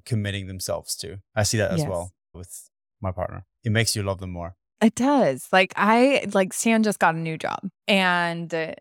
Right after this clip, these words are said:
Speaker 2: his past job wasn't so great. He was kind of treated poorly by the people around him, and I kind of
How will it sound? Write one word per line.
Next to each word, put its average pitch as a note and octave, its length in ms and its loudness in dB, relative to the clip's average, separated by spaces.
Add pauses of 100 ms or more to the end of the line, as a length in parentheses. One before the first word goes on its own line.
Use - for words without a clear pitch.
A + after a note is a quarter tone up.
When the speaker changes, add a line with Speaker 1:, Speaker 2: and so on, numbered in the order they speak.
Speaker 2:
his F3+ 200 -10
past G3+ 320 -2
job F3 220 2
wasn't E3+ 300 -4
so F#3+ 160 2
great. E3 340 4
He F3+ 100 -2
was F3 200 -2
kind E3+ 240 -2
of E3 80 -8
treated E3+ 320 -2
poorly E3 420 -2
by D#3 720 0
the E3+ 80 -4
people E3+ 320 -2
around D#3 300 -4
him, G3+ 400 -2 (120)
and D#3 440 -4 (160)
I D#3 320 0
kind E3 240 0
of D#3+ 100 0